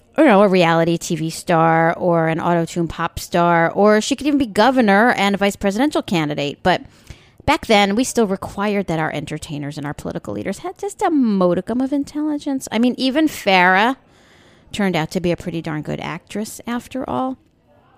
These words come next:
And Walter Mondale may have been the quintessential effete Northern liberal, but nobody could say he wasn't smart. Losing forty-nine states to one to Ronald Reagan, notwithstanding.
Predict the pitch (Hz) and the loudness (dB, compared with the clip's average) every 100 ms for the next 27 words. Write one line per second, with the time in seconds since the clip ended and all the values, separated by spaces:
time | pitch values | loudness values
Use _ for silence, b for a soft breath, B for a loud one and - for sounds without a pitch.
0 | - - 240 254 302 302 202 190 202 214 | -20 0 6 6 6 2 4 4 4 2
1 | - 175 165 180 202 202 220 - 220 214 | 2 -2 0 0 0 0 -2 -2 -4 -4
2 | 220 220 214 220 190 202 - - 185 - | -6 -4 -2 -2 -6 -6 -10 -10 -10 -10
3 | - - 180 175 170 170 160 175 175 185 | -12 -4 -2 0 -2 -4 -6 -6 -2 -2
4 | 214 - b b b b b b _ _ | -2 -6 b b b b b b _ _
5 | - - 165 175 202 214 - 214 208 208 | -12 -4 -4 -4 -6 -6 -4 -2 0 0
6 | 214 214 220 - 233 220 214 - _ _ | 0 0 -6 -4 -2 -2 -4 -10 _ _
7 | b b b b b _ _ - 175 190 | b b b b b _ _ -6 -2 0
8 | 208 - 185 180 214 214 220 220 - 214 | -2 -2 0 0 0 0 0 -2 -2 -2
9 | 220 - - 202 202 220 233 220 202 214 | -2 -2 -6 -2 0 0 -2 -4 -4 -2
10 | 233 214 233 233 196 208 196 165 - 170 | -2 -2 -2 -2 -2 -4 -4 -6 -4 -8
11 | - 147 135 - - | -8 -10 -10 -10 -12